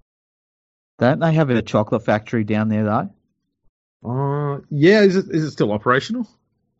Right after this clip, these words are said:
Speaker 1: Uh, that's a good question. I
Speaker 2: Cadbury's
Speaker 1: don't
Speaker 2: been,
Speaker 1: know.
Speaker 2: Cadbury closed down the one they had in Dunedin. I don't know if they've closed down the one they've got in, in, uh, Tassie. I've,
Speaker 1: I
Speaker 2: I've
Speaker 1: feel
Speaker 2: been, I've been to both of them, by the way.
Speaker 1: <laughs>
Speaker 2: Yeah.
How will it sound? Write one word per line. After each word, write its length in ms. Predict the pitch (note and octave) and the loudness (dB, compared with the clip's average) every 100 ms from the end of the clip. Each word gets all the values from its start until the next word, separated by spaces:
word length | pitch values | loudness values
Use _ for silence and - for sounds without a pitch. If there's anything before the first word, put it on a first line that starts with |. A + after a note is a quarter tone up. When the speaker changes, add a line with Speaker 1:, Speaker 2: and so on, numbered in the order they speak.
| _ _ _ _ _ _ _ _ - | _ _ _ _ _ _ _ _ -12
Speaker 1:
Uh, 360 | F#2 G2+ G2+ A2 | -8 -6 -4 -2
that's 220 | E3 - | -4 -4
a 20 | |
good 140 | F#3 - | -6 0
question. 500 | A2+ C3+ - - - - | 0 0 -4 -12 -10 0
I 80 | |
Speaker 2:
Cadbury's 240 | D#3+ C3+ G#2 | 4 6 4
Speaker 1:
don't 100 | C#3 | 2
Speaker 2:
been, 100 | A2 | 0
Speaker 1:
know. 40 | - _ _ _ | -4 _ _ _
Speaker 2:
Cadbury 220 | - F3 B2+ | -4 -2 0
closed 280 | B2+ A#2 A#2+ | 2 2 2
down 120 | C3+ | 0
the 40 | A#2+ | -2
one 120 | A2 | -2
they 40 | |
had 120 | A2 | -4
in 100 | G2+ | -4
Dunedin. 480 | G2+ G2+ G#2 B2+ G2+ | -4 -2 -2 -4 -4
I 80 | G2+ | -4
don't 140 | B2 | -2
know 40 | B2+ | -4
if 80 | A2+ | -4
they've 240 | G2 - | -8 -4
closed 220 | G#2+ G#2 | -2 0
down 160 | G#2 G2 | -2 -2
the 60 | |
one 160 | G2 G2 | -4 -4
they've 140 | F#2+ - | -6 -6
got 160 | G2 | -6
in, 260 | F#2+ F2+ - | -4 -6 -8
in, 260 | G#2 F#2 F#2+ | -6 -4 -4
uh, 320 | F#2 E2+ E2+ - _ | -4 -4 -6 -10 _
Tassie. 480 | - G#2 G#2 F#2+ F#2 _ _ _ _ - | -4 -2 -2 -4 -12 _ _ _ _ -6
I've, 100 | C#3+ | -2
Speaker 1:
I 60 | C3+ | -2
Speaker 2:
I've 80 | C3 | 2
Speaker 1:
feel 120 | D#3 | 4
Speaker 2:
been, 260 | D#3+ G3 - _ _ D#3+ | 6 4 0 _ _ -6
I've 100 | D#3 | 0
been 160 | G3+ | 0
to 60 | G#3+ | 0
both 220 | - D#3+ | 0 -2
of 100 | D#3+ | -4
them, 80 | A#2+ | -8
by 140 | G#2+ | -8
the 40 | F#2+ | -8
way. 220 | F#2 A2 _ _ _ _ _ _ _ | -10 -12 _ _ _ _ _ _ _
Speaker 1:
<laughs> 580 | F3+ - A#4+ C#5 - - - F3 - - F3 - - - E3 _ - | 0 0 0 2 2 2 -4 -4 -4 -6 -8 -8 -12 -14 -14 _ -14
Speaker 2:
Yeah. 220 | C3 | -12